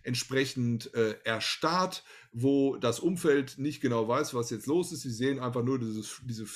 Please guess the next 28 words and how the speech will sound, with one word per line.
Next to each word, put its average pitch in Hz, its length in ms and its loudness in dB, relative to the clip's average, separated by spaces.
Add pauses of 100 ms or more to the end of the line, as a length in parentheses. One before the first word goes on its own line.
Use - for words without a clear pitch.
(120)
Freeze-Gesicht 175 880 -2
dort, 160 320 -2 (480)
ähm, 123 580 0
bei 127 120 0
demjenigen 131 760 2
und, 120 420 -2
äh, 117 560 0
fangen 131 320 -4
an, 135 180 -4
dann 127 140 -2
da 117 160 2
so, 110 360 -2 (200)
auch 135 160 0
unbewusst 202 520 2
natürlich 160 420 2
von 117 180 -6 (120)
ihrer 196 280 0
Neurozeption 147 800 0
her, 127 260 -2 (320)
gewisse 131 400 2
Gefahren 147 600 -2
da 123 100 2
drauf 120 320 -4
zu, - 140 -6 (240)
zu 113 220 -4
legen, 185 640 2 (300)
die, 147 460 0
ähm, 120 680 -2